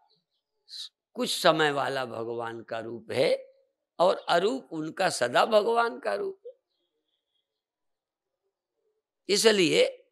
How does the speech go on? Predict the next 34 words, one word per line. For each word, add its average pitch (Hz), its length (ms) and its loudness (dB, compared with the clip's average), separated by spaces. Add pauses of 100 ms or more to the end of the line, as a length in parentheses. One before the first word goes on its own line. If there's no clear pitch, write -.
(460)
आ, 120 560 0 (640)
रूप 190 420 -8
वाले 170 480 0
को, 196 220 -8
अब 147 240 -8
सकोरे 156 760 -2
रूप 196 320 -4
को 170 580 0 (560)
कई 156 200 -4
बार 160 240 -4
तुम 165 260 -12
चाहते 143 420 -4
हो 190 100 -2
ये 196 120 4
घड़ा 156 320 2
का 147 180 -2
काम 104 320 -10
करे, 104 360 -12 (1800)
घड़े 101 520 -4
को 208 200 -4
तुम 202 260 -8
समझते 170 540 -4
हो 196 120 0
ये 185 180 2
मकान 160 560 0
की 180 180 -8
तरह 170 340 0 (580)
म-, 113 200 -12
मेहमानों 147 840 -2
को 156 160 -4
रखने 135 460 -4
के 151 180 -4
काम 143 340 -4
आवे। 143 240 -12